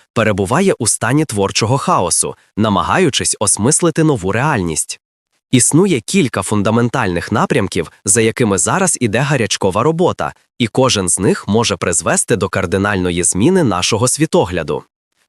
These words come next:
Перший і найочевидніший підозрюваний — це наші моделі формування галактик. Можливо, процес знизу вгору не є єдиним можливим. Деякі нові гіпотези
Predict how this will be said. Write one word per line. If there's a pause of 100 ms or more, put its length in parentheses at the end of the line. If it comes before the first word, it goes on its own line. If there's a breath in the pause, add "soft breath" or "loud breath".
(120)
Перший
і
найочевидніший
підозрюваний — (160)
це
наші
моделі
формування
галактик. (420)
Можливо,
процес
знизу
вгору (140)
не
є
єдиним
можливим. (460)
Деякі
нові
гіпотези